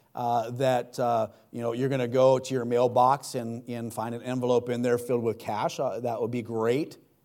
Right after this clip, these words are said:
Uh, but that's not what your faith is in. Your faith is in what God said.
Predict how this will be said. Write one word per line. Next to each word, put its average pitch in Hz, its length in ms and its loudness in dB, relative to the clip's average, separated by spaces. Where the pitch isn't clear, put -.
Uh, 135 220 -2
but 143 240 -2
that's 170 260 2
not 160 200 0
what 143 100 -8
your 135 160 -2
faith 139 340 -2
is 120 160 -4
in. 151 300 0
Your 127 240 2
faith 170 440 0
is 131 280 -2
in 147 500 -2
what 135 600 0
God 127 360 2
said. 143 440 -2